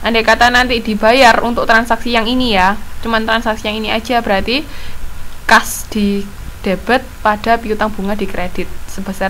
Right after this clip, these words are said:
ini, sembilan ribu enam ratus. Itu andai kata sudah dibayar. Untuk cuman transaksi yang ini aja, yang ada di jurnal penyesuaian ini. Paham sampai sini?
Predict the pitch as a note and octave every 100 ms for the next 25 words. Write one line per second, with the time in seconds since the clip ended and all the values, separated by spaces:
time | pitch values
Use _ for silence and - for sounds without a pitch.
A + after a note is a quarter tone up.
0 | F3 F3 E3+ E3+ - - - - - F3+
1 | F3 F3 F3+ E3+ E3 E3+ E3 - - -
2 | - - - - - A3 G3+ F#3 F3+ G#3
3 | G#3+ F#3+ F3+ F3+ E3 F3 D#3+ D#3 - -
4 | - - - - - - - - - G#3
5 | G#3 - - A3+ A3 G#3+ G#3+ G#3+ G#3+ -
6 | G#3+ G#3+ G#3+ G#3 F3+ F3+ F3+ F#3 F#3 F#3+
7 | F#3+ F#3 F#3 F#3 F#3 F#3 F#3 F#3+ F#3 F3+
8 | F3+ F3+ F3+ - - - - - - -
9 | A#3 C4 D4 B3+ C4+ B3+ C4+